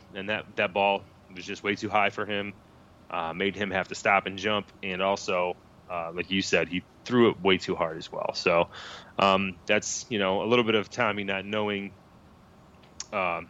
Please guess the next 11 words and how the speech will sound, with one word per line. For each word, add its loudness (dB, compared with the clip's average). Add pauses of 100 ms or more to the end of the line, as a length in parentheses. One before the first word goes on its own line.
his -10
receiver 0 (840)
and -2
throwing 2
it -4
too -2
fast, 2
and -8
obviously, -4
you -6
know -8